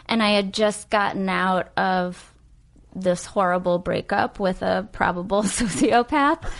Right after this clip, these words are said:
Um, or that's just my opinion. You can call it fake news. Um, but I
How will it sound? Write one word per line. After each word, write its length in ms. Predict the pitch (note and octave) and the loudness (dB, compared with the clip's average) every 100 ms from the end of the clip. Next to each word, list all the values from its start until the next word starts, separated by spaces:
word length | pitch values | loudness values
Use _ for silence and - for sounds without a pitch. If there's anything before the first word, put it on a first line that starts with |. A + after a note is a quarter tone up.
| - - C#5 | -2 -2 2
Um, 360 | A#3+ A3+ G#3 A3 | 4 4 2 0
or 120 | C4 | 0
that's 320 | B3 B3 C4 - | 4 2 2 -2
just 200 | C#4 C4+ | 0 2
my 180 | B3 | 4
opinion. 640 | C4+ C#4 G#3+ G3 F#3+ G3+ A#3+ - | 2 2 0 2 2 2 2 2
You 140 | A#3 | 0
can 180 | - A#3 | 0 -2
call 240 | - A3 G#3 | 0 0 0
it 160 | - | -2
fake 300 | - G#3+ - | -2 -2 -2
news. 320 | G#3 F#3 G3+ - - - - - - | -4 -2 -4 -8 0 0 0 0 4
Um, 480 | B3 A#3 A3 A3 A3+ - - - - - - A3+ G#3 | 6 6 4 0 -2 -4 -14 -20 -20 -18 -10 -8 2
but 460 | B3+ A#3 A3 - - | 4 8 6 4 -4
I 640 | - A#3+ B3 A#3+ A#3+ A#3 | 0 2 2 2 2 2